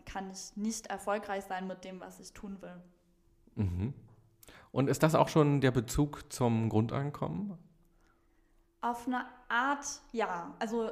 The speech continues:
Speaker 1: Achtsamkeit und Grundeinkommen sind ungefähr so die Themen, die mich gerade am meisten beschäftigen, privat und beruflich.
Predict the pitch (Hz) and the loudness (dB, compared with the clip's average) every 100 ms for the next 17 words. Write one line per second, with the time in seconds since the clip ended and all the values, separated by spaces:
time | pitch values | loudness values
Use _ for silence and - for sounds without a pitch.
0 | - 233 262 277 277 262 247 240 240 262 | 0 -2 0 -2 -2 0 -2 -2 -2 -2
1 | 247 262 262 240 226 233 233 233 220 220 | 0 0 0 0 -2 0 0 0 -2 -2
2 | 220 214 - 247 247 226 220 220 - 208 | -4 -6 -2 0 0 0 -4 -6 -4 -2
3 | 214 190 196 208 254 262 233 214 - 220 | -2 -4 -2 0 0 -2 -8 -8 -8 -8
4 | 254 - 269 285 320 - - - _ - | -10 -10 -4 -2 -2 -6 -18 -20 _ -20
5 | - - 240 214 214 226 233 240 220 240 | -20 -10 -6 -2 -2 0 0 0 -2 -6
6 | 240 262 277 | -6 -4 -4